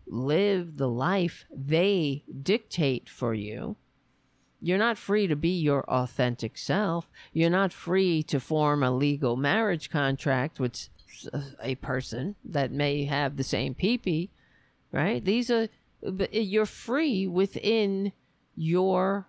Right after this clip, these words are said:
the, their, uh, very narrow constraints. And that's not freedom, you know? And the, the, really the,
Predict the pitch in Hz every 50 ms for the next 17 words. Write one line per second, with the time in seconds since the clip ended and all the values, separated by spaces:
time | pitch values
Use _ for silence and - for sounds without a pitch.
0 | - - - - 170 170 185 185 - - - 170 - - - 143 151 147 143 143
1 | 143 147 156 156 160 175 170 156 139 160 165 160 151 143 139 139 143 143 151 165
2 | 175 180 180 160 147 135 131 135 139 139 139 143 151 165 180 180 185 185 196 -
3 | - - 226 233 214 - - - - 302 339 330 - - 151 - - - - -
4 | - _ _ _ _ _ _ _ _ _ - 175 190 175 143 120 127 - - -
5 | - 180 220 233 - - - 285 330 381 370 294 220 139 117 120 - _ _ _
6 | _ _ _ _ - - _ _ _ _ _ _ - - 170 170 180 233 254 -
7 | - - - - 247 247 247 233 233 240 247 240 240 233 - 196 214 220 226 226
8 | 214 202 214 226 247 247 247 226 - - - 208 208 214 190 226 302 370 370 330
9 | 262 233 226 214 196 185 202 208 208 202 202 196 190 - -